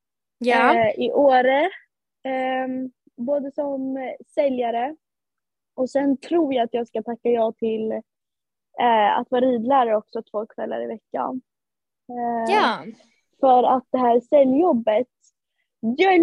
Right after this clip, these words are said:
Speaker 2: lite så här skeptisk till just säljjobbet, men jag tror ändå det kommer bli bra, för att jag får bestämma mina tider och dagar helt själv. Alltså så här,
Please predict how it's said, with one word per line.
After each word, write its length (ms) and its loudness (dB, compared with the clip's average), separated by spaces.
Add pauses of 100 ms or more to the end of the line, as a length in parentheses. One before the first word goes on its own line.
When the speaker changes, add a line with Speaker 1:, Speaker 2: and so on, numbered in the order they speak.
Speaker 2:
lite 240 0
så 80 0
här 100 2
skeptisk 640 -6
till 140 -2
just 360 -4
säljjobbet, 800 2 (240)
men 440 2
jag 120 4 (160)
tror 280 2
ändå 200 0
det 100 -2
kommer 220 -6
bli 140 -4
bra, 360 0
för 80 -2
att 80 -4 (480)
jag 160 2
får 100 -8
bestämma 400 0
mina 240 -2 (160)
tider 320 0
och 80 0
dagar 420 0 (160)
helt 320 -2
själv. 180 -2
Alltså 240 -4
så 60 -4
här, 160 -4